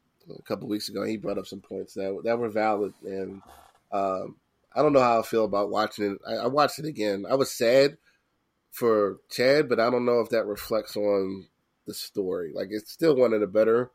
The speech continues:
Marvel, uh, films to me recently. But the last great comic movie I saw, it was The Batman. Like, that was the last one. I, I, I, it's still a masterpiece. I watched it two times since then,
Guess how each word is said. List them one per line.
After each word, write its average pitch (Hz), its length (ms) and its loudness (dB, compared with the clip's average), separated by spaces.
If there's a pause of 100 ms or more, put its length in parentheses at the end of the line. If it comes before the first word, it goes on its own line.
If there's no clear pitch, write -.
(440)
Marvel, 127 580 2 (600)
uh, 147 580 2 (240)
films 180 760 -2
to 160 80 -4
me 170 220 2
recently. 156 800 -4 (480)
But 135 100 4
the 131 60 2
last 156 280 6
great 143 280 4 (1000)
comic 139 320 2
movie 139 320 0
I 139 160 2
saw, 131 300 -4
it 120 100 0
was 127 160 2 (200)
The 117 80 -2
Batman. 101 500 4 (640)
Like, 104 120 -6
that 117 100 6
was 160 100 4
the 156 60 2
last 151 240 4
one. 143 180 2
I, 113 180 4
I, 101 180 -2 (380)
I, - 100 -2
it's 107 380 -8
still 196 200 4
a 156 40 2
masterpiece. 104 540 -2
I 120 60 4
watched 143 280 4
it 113 120 -6
two 156 100 -4
times 113 300 -4
since 98 200 -8
then, 98 220 -12